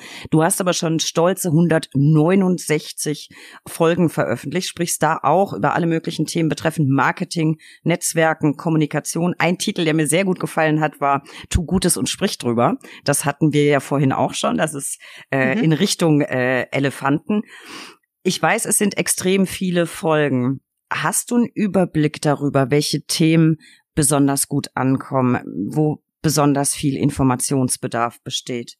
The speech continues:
Speaker 2: Ähm, ja, <laughs> äh, liebe Steffi, ich habe mich natürlich in Vorbereitung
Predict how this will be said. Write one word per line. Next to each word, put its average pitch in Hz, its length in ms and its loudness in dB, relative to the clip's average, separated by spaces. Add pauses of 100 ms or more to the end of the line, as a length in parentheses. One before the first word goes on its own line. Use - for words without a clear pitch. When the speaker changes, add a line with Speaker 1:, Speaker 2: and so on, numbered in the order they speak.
(280)
Speaker 2:
Ähm, 240 160 -2
ja, 240 320 4
<laughs> - 80 -20
äh, 285 500 2
liebe 269 220 0
Steffi, 269 240 -2
ich - 120 -8
habe 269 200 0
mich 226 160 -6
natürlich 240 640 -6
in 202 100 -10
Vorbereitung 208 720 -2